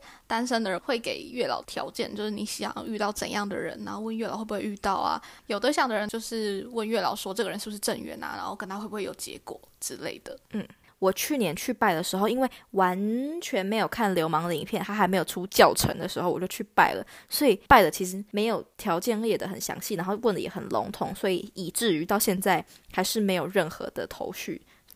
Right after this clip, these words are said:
Speaker 2: 完全没有发挥作用。So far，一年，对。
Speaker 1: 你那时候有问月老说这样的条件可不可以吗？
Speaker 2: 好像有吧，我也不太记得欸。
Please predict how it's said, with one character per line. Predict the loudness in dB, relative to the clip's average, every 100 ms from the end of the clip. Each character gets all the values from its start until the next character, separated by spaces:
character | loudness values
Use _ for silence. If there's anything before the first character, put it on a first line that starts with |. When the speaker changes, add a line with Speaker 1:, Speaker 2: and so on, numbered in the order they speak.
| -4
Speaker 2:
完 | -2
全 | 0 -2 -4 -8 -16 _
没 | -2
有 | -2 -2
发 | -2 0
挥 | 0 0 -2
作 | -2 -2
用。 | -2 -4 -4
So | -4 0
far， | 0 -2 -2 -2 -2
一 | -8
年， | -8 -10 -14 -16 _ -4
对。 | -4 -4 _
Speaker 1:
你 | 2 6
那 |
时 | 10
候 | 10
有 | 10
问 | 8 8
月 | 8 10
老 | 8
说 | 4 0 0 0 2
这 | 4
样 |
的 | 4
条 | 2 0
件 | 0
可 | -2 -2
不 |
可 | -2 -2
以 | -4 -8
吗？ | -12 -12 -16 _
Speaker 2:
好 | -2
像 | 4 4 2 4
有 | 8 8
吧， | 8 8 8
我 | 8
也 | 4
不 | 4
太 | 2
记 | 4 2 0
得 | -2 -2
欸。 | -4